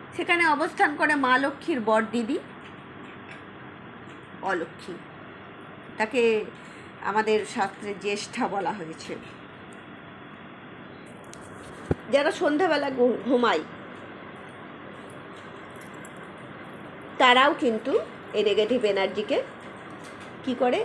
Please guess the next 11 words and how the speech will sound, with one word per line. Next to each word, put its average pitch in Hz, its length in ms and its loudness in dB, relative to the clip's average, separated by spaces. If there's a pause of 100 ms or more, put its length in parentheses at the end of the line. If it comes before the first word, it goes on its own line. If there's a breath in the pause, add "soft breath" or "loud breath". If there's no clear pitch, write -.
(140)
অ্যাট্রাক্ট - 540 -4
করে। 165 180 -2 (640)
তাই 294 120 6 (100)
এই 392 200 2
সমস্ত 349 680 0
কিছু 339 380 0
থেকে 254 400 2 (500)
বাঁচতে 277 380 4
গেলে 233 200 6
যেই 269 220 6
যেই, 294 280 2